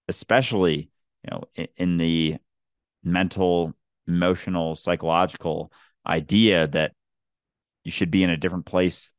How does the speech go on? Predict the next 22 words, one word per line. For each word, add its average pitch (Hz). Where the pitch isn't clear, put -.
than 82
you 80
are. 107
And -
as 95
you 104
relax 95
into 85
that 85
recognition 87
that 78
there 76
is 107
no 90
other -
place, -
that -
there 107
is 113
no 107
other, 101
period, 120